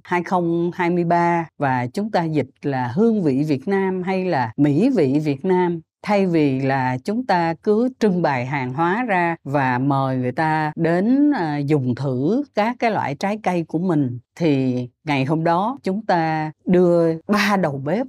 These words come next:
qua. Và đầu bếp á, là nấu những cái món tươi mà chúng ta mang từ Việt Nam qua. Chỉ có một số ít cái loại rau mà chúng ta không có thể để được lâu thì chúng ta mua ở các cái chợ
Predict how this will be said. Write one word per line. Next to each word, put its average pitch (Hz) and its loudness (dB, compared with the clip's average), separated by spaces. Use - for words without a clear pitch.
qua. 170 -2
Và 131 2
đầu 135 -2
bếp 202 0
á, 302 -2
là 127 -2
nấu 233 2
những 180 2
cái 240 0
món 240 2
tươi 233 4
mà 139 0
chúng 214 -4
ta 185 2
mang 190 2
từ 131 0
Việt 131 -4
Nam 175 2
qua. 160 0
Chỉ 151 2
có - 0
một 170 0
số 294 4
ít 370 -2
cái 202 0
loại 139 -2
rau 160 -2
mà 131 -2
chúng 214 -6
ta 156 -2
không 175 -6
có 208 0
thể 170 -4
để 165 -2
được 147 -4
lâu 185 2
thì 131 -8
chúng 175 -6
ta 156 -4
mua 170 2
ở 135 -4
các 202 -4
cái 214 -4
chợ 127 -2